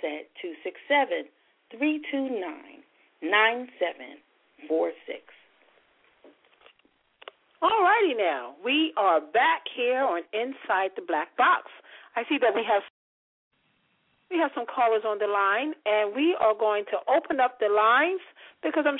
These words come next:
Speaker 2: sure they might have some questions for Miss Toni, or they might have questions for me here at Inside the Black Box. So let's open up a line. See, we have one of the lines open. Hi, who's on the line? Hello?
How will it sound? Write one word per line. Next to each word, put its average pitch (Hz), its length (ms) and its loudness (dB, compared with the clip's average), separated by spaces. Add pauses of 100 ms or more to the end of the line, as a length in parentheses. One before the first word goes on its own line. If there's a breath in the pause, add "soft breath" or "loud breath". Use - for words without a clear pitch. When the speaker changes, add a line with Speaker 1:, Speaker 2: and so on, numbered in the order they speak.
Speaker 2:
sure 349 240 4
they 302 160 2
might 262 320 0
have 233 200 0 (100)
some 185 140 -8
questions 240 480 -2 (120)
for 196 280 0
Miss 170 240 -8 (200)
Toni, 294 440 4 (120)
or 202 160 4
they 202 120 -2
might 175 240 -2
have 170 160 -6
questions 190 440 -8
for - 440 -12
me - 160 -4
here 220 320 2
at 180 320 0
Inside 180 720 0 (320 soft breath)
the 180 40 -10
Black 185 320 0
Box. - 280 0 (640 loud breath)
So - 320 2 (320 soft breath)
let's 427 240 2
open 330 160 2
up 254 80 2
a 254 80 -2
line. 208 240 0
See, 349 80 0
we 370 240 2
have 277 160 2
one 262 160 2
of 240 80 4
the 220 80 2
lines 190 320 2
open. 214 240 -2
Hi, 285 320 4
who's 370 240 2
on 370 160 2
the 320 80 2
line? 269 400 4 (2500)
Hello? - 160 4